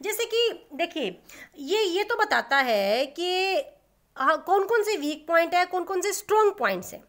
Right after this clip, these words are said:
लेकिन ये नहीं, ये नहीं बताता कि उन वीक पॉइंट्स और स्ट्रॉन्ग पॉइंट्स को हैंडल कैसे करना है। उसके अलावा, अ, कितनी आउटपुट अचीव हुई है, इसके बारे में ये शो नहीं करता। और ये एक बहुत ही ज़्यादा क्विकली डिज़ाइन किया गया,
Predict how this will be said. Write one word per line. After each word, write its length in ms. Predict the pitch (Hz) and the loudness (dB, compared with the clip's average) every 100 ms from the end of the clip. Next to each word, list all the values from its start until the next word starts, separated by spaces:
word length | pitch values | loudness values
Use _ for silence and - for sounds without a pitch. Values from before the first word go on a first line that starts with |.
| _ - - 277 | _ -20 -12 0
लेकिन 400 | 392 392 233 311 | 0 2 2 2
ये 140 | 381 | 0
नहीं, 160 | 381 427 | 2 2
ये 280 | 311 359 | 0 0
नहीं 240 | 403 349 392 | 2 2 2
बताता 420 | 370 214 202 294 | 2 0 0 -2
कि 140 | 311 | -4
उन 260 | 311 349 370 | -6 -2 -2
वीक 260 | 294 320 311 | -2 -6 -2
पॉइंट्स 260 | 320 311 | -2 -2
और 60 | 349 | -8
स्ट्रॉन्ग 340 | - 285 285 | -4 -2 -2
पॉइंट्स 260 | 285 269 269 | 0 -2 -2
को 100 | 381 | -6
हैंडल 440 | - 240 247 359 | -4 -2 0 -2
कैसे 300 | 233 180 - | -6 -14 -16
करना 300 | - - - | -20 -20 -20
है। 140 | 196 196 - - - - | -20 -20 -20 -20 -18 -8
उसके 340 | 370 427 440 | -4 0 2
अलावा, 520 | 381 247 247 214 247 294 - - - 285 | 4 4 4 2 2 -4 -18 -20 -6 -4
अ, 60 | |
कितनी 500 | 294 381 - 370 415 | -2 -2 2 6 6
आउटपुट 460 | 381 330 370 392 392 | 8 4 4 -6 -10
अचीव 520 | - 262 294 320 320 | -8 -8 -4 -2 -2
हुई 160 | 330 311 | -2 2
है, 120 | 285 | 2
इसके 280 | 214 - 220 | 0 -6 -2
बारे 180 | 226 | 0
में 100 | 254 | 0
ये 60 | 269 | -4
शो 200 | 269 285 | -4 -2
नहीं 220 | 277 285 | -2 -4
करता। 380 | - 247 - 262 - - - - | -4 -6 -6 -10 -12 -20 -20 -4
और 120 | 349 381 | 0 2
ये 120 | 427 | 0
एक 180 | 440 - | 0 -10
बहुत 280 | 226 370 466 | -2 0 2
ही 100 | 440 | 2
ज़्यादा 260 | 277 233 | 2 2
क्विकली 480 | 285 - 359 381 427 | 0 -2 -6 -2 0
डिज़ाइन 460 | 359 320 269 254 294 | 0 2 2 0 -4
किया 300 | 254 262 262 | -6 0 0
गया, 300 | 262 277 | 2 2